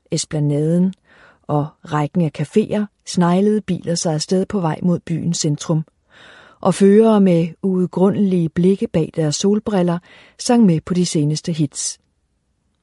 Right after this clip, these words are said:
På en langsom, men sikker kurs langs vandet efter en nat med dans og drinks slendrede en slank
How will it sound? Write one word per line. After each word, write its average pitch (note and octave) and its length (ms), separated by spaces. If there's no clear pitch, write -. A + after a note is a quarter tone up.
På F#3+ 80
en F3+ 80
langsom, F3+ 500
men G3+ 280
sikker C#4+ 360
kurs - 520
langs G3 400
vandet G3 380
efter F3 300
en D3+ 160
nat D#3+ 240
med E3 80
dans F3+ 400
og E3 100
drinks F#3+ 460
slendrede G#3+ 640
en G#3+ 100
slank - 340